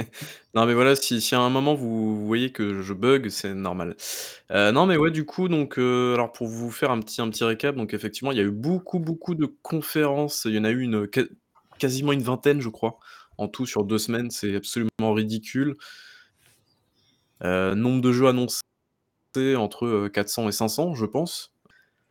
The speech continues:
Donc, euh, vraiment, on est plus sur un, un récap assez, euh, voilà, j'ai essayé de mettre des petits trucs drôles, j'ai fait des petits photomontages, vous verrez. Mais en tout cas, euh, voilà, le but, euh, bah, c'est de, de regarder les grosses annonces, entre guillemets, et de voir, bah, euh, on va commenter, entre guillemets, normalement.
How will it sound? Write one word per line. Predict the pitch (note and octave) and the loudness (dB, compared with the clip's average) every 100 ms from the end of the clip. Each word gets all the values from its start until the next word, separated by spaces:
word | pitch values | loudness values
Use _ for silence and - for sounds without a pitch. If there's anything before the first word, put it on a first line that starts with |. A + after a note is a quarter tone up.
| _ - | _ -14
Donc, | G#2 G#2 G2+ - | -6 -4 -4 -2
euh, | G2+ G2+ G2 G2 | 0 2 0 0
vraiment, | G2+ A2 B2+ C3+ D3 | 4 4 6 2 2
on | A2+ G#2+ | 2 0
est | G#2+ | 0
plus | D3 | 0
sur | - F#2+ | -2 -4
un, | - G2+ | -4 -4
un | G#2+ | -2
récap | G#2 A2 A#2 G#2+ | 0 2 0 -2
assez, | F#2 G#2 | -4 -2
euh, | G2+ G2 | -2 -2
voilà, | F#2+ G#2 | 0 0
j'ai | G#2 | 0
essayé | G2+ | 0
de | A2 | 2
mettre | G#2+ | 2
des | A2+ | 2
petits | - - | -2 -8
trucs | - A#2+ | -4 -2
drôles, | A2 A#2+ A2+ | 2 2 2
j'ai | |
fait | G#2 | 0
des | G#2+ | 0
petits | G2+ - | -2 -4
photomontages, | B2 - A2 G2+ G#2+ G#2+ | -4 -2 -2 0 0 -2
vous | G2 | -2
verrez. | G2 A#2+ - - - - - - | -4 -4 -10 -16 -16 -16 -18 -4
Mais | G2+ G2 | 2 2
en | G2 | 2
tout | - | 2
cas, | D3+ | 4
euh, | G2 | 4
voilà, | F#2+ G2+ | 4 4
le | B2 | 4
but, | G2+ B2+ - G2+ | 2 -4 -4 -2
euh, | F#2+ F#2+ F#2 | 0 -2 -2
bah, | F#2+ | -2
c'est | G2 - A2+ | -2 -2 -2
de, | A#2+ A#2 | 0 2
de | G#2 | 4
regarder | G2+ G2+ C#3 | 4 4 2
les | G#2 | 0
grosses | G#2+ B2+ A2+ G#2+ | 0 0 2 4
annonces, | G#2 A#2+ E3 - | 4 2 0 -2
entre | G#2+ G#2+ | -2 -2
guillemets, | G2 G2 B2 D3+ B2 | -2 0 0 0 0
et | |
de | G2 | -2
voir, | G#2+ B2+ | -2 0
bah, | G#2 A2+ | 0 0
euh, | F#2+ F#2+ F#2+ | -2 -6 -10
on | F#2+ | -10
va | F#2 | -6
commenter, | A#2+ A2+ A2 C#3 | 0 0 0 0
entre | C3 G#2 | -4 -4
guillemets, | G2 A#2+ | -4 -2
normalement. | A2 F#2 G2 C#3+ | 0 0 0 -2